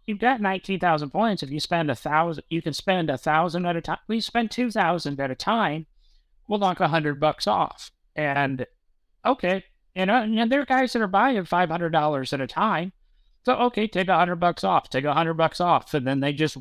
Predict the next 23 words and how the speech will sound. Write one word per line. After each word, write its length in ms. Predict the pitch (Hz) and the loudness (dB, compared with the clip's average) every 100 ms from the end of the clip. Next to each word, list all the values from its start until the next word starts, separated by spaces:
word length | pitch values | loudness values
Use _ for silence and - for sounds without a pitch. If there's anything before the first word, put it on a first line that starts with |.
| 117 | -10
whittle 300 | 120 131 147 | -2 0 0
them 120 | 147 | 0
down 260 | 147 151 165 | 0 0 0
to 80 | 151 | 0
zero. 500 | 147 180 175 113 143 _ _ _ _ _ _ | 0 0 0 0 -4 _ _ _ _ _ _
But, 140 | - - _ _ - | -4 -4 _ _ -4
you 100 | 156 | 0
know, 120 | 151 | 0
they 180 | 147 139 _ _ _ _ _ _ _ | 0 -4 _ _ _ _ _ _ _
spend, 760 | - - - 175 214 202 170 156 _ _ _ _ _ _ _ _ _ _ | -12 -12 -2 2 4 4 2 -6 _ _ _ _ _ _ _ _ _ _
spend 380 | - - 226 185 | -8 -2 0 0
two 260 | 196 233 | -2 -2
thousand, 720 | 220 170 147 143 151 143 180 - _ _ - | 0 0 2 2 0 -2 -4 -6 _ _ -2
earn 260 | 196 196 165 | 0 0 -2
four 340 | 185 175 170 | -2 0 2
hundred. 380 | 185 202 117 - | 2 0 -4 -10
Spend 400 | - - 180 185 | -12 -2 0 0
two 200 | - 208 | -2 -2
thousand, 600 | 165 180 202 196 156 165 - | 0 2 4 2 0 -4 -2
earn 220 | 170 170 | -4 -4
four 340 | - 180 160 | -6 0 2
hundred. 420 | 190 240 143 135 | 2 2 0 -4
So, 260 | - 175 160 | -2 0 -2